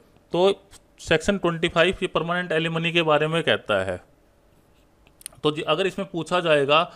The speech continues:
तो यही पूछा जाएगा कि परमानेंट एलिमनी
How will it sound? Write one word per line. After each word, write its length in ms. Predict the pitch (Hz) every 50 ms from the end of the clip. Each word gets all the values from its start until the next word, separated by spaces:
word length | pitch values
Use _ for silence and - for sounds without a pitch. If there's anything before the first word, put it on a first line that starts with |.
| - - - _ _ -
तो 60 | 170
यही 220 | 147 127 135 156 -
पूछा 260 | - 170 - 175 165
जाएगा 340 | 139 139 131 127 127 147 147
कि 140 | - - 190
परमानेंट 520 | - - 160 165 165 165 170 175 180 - -
एलिमनी 520 | 156 156 151 160 160 156 160 165 175 190